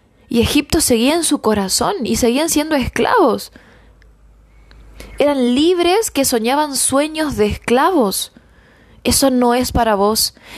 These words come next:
En este momento se rompe en tu mente ese pensamiento por la acción del Espíritu Santo,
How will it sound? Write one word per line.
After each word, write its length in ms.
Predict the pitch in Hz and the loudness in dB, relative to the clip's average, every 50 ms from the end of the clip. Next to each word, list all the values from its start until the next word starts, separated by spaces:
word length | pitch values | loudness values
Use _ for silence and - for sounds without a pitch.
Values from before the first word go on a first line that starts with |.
| - - | -10 -2
En 240 | - 220 214 214 220 | 0 0 2 2 2
este 340 | 240 277 285 - - 294 277 | 0 0 -2 -2 -2 -2 0
momento 540 | 254 233 220 208 214 226 240 254 254 285 254 | 2 0 0 2 0 0 0 -2 -2 -2 -2
se 240 | - - 233 202 | -2 0 -2 -2
rompe 480 | 190 202 214 220 240 240 269 285 262 285 | -2 0 0 2 2 2 0 0 -2 -2
en 100 | 277 247 | -2 0
tu 80 | 240 220 | -2 0
mente 260 | 220 226 240 240 262 | 0 0 2 0 -2
ese 160 | - - 247 | 0 0 0
pensamiento 600 | - 233 220 214 202 214 202 196 214 220 - 233 | 0 0 -2 -2 -2 0 0 0 0 0 -2 0
por 140 | 208 196 202 | 0 2 2
la 80 | 208 | 2
acción 320 | 202 - - - 220 220 226 | 0 0 0 0 0 0 0
del 120 | 247 226 | -2 -2
Espíritu 420 | 208 - - 202 208 220 214 - - | -2 -4 -2 -2 -4 -4 -4 -2 -2
Santo, 600 | - - 202 196 208 208 208 202 - - 185 | 0 0 2 2 2 2 0 -2 -4 -6 -10